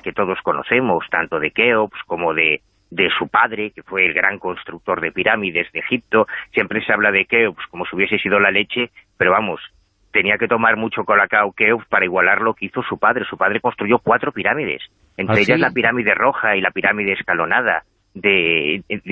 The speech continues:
Speaker 1: sí, sí, sí, o sea, el, el padre de
Speaker 2: O sea, de
Speaker 1: Keops
Speaker 2: casta le venía el galgo, ¿no?
Speaker 1: A-, absolutamente.
Speaker 2: Ujú.
Speaker 1: Y cuando Isaac Asimov en su Historia de la Ciencia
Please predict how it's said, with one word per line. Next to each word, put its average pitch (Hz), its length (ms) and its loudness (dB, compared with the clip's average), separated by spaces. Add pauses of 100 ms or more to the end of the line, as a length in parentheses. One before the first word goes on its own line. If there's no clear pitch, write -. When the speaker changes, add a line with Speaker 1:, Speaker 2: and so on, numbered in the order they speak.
(120)
Speaker 1:
sí, 131 160 2
sí, 123 140 2
sí, 117 320 4
o 85 60 2
sea, 85 240 0
el, 87 100 -8
el 85 220 -2
padre 87 320 0
de 98 80 2
Speaker 2:
O 104 40 4
sea, - 100 2
de 110 80 4
Speaker 1:
Keops 110 120 4
Speaker 2:
casta 180 240 4
le 175 100 6
venía 156 280 6
el 135 100 4
galgo, 117 320 2
¿no? 143 160 4
Speaker 1:
A-, 120 600 0
absolutamente. 113 840 -4
Speaker 2:
Ujú. 147 220 2
Speaker 1:
Y 131 140 -4
cuando 101 360 2
Isaac 127 280 -2
Asimov 135 400 2
en 107 80 0
su - 100 -2
Historia 113 300 2
de 110 80 4
la 98 100 2
Ciencia 107 480 -2